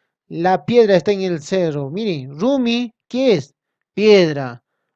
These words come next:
Orco, cerro. No tienen género. Muy bien, como no tienen género,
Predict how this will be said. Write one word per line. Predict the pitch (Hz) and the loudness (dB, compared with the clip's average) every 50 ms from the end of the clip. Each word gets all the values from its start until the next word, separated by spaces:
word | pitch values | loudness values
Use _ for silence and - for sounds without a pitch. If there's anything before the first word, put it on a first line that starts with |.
| _ - | _ 2
Orco, | - 254 269 262 262 262 - 220 247 254 262 254 - _ | 6 6 8 6 6 4 2 2 4 4 4 2 -4 _
cerro. | _ - - 208 220 226 214 196 180 147 151 156 143 139 139 | _ -4 2 4 6 6 6 6 4 2 -2 -6 -8 -8 -10
No | 165 220 277 285 | -6 -4 -2 -2
tienen | 294 285 294 285 269 262 220 | -2 -4 -4 -4 -4 -4 -2
género. | - 285 311 294 247 208 180 160 151 156 | 0 2 2 2 2 2 0 -2 -4 -6
Muy | 180 226 269 262 254 | -6 -8 -8 -6 -6
bien, | 240 233 214 180 | -4 -4 -4 -4
como | 208 208 220 | -6 -6 -6
no | 240 254 | -6 -6
tienen | 262 277 262 240 - | -6 -6 -6 -4 0
género, | 262 269 254 247 254 269 294 311 - | 0 0 0 0 -2 -2 -2 -4 -10